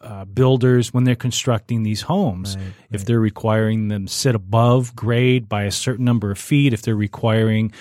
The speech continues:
Speaker 1: uh, the use of certain types of materials,
Speaker 2: Yeah.
Speaker 1: uh, so that the home doesn't just, uh, get destroyed in,
Speaker 2: Sure.
Speaker 1: by the water. So, um, interesting,
Speaker 2: Mm-hmm.
Speaker 1: just the, just the comparison between the two and how you're right.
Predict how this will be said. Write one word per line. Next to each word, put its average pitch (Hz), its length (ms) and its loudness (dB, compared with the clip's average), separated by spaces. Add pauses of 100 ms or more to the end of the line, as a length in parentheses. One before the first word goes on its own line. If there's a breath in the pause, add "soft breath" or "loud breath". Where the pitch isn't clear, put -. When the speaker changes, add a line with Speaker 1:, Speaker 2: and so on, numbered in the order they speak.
(420 loud breath)
Speaker 1:
uh, - 100 -12
the 110 120 0
use 117 320 2
of 104 140 0
certain 123 480 0
types 113 340 -2
of 95 100 -6
materials, 107 920 0
Speaker 2:
Yeah. 98 400 -14
Speaker 1:
uh, 92 260 -8
so - 200 0
that 123 160 2
the 113 120 -2
home 123 280 2
doesn't 113 360 2
just, 104 400 -4 (800)
uh, 85 420 -20
get 117 180 -4
destroyed 117 760 2
in, 107 180 -6
Speaker 2:
Sure. 98 60 -8
Speaker 1:
by 104 220 -4
the 95 80 -4
water. 101 340 -2
So, 127 480 2 (140)
um, 113 460 -4 (680 soft breath)
interesting, 113 640 -2
Speaker 2:
Mm-hmm. 123 260 -2
Speaker 1:
just - 220 -4
the, 120 100 -2
just 120 240 -4
the 151 80 -2
comparison 135 480 0
between 117 260 -2
the 107 80 -2
two 139 380 4
and 113 80 2
how 117 140 2
you're 113 180 2
right. 113 500 0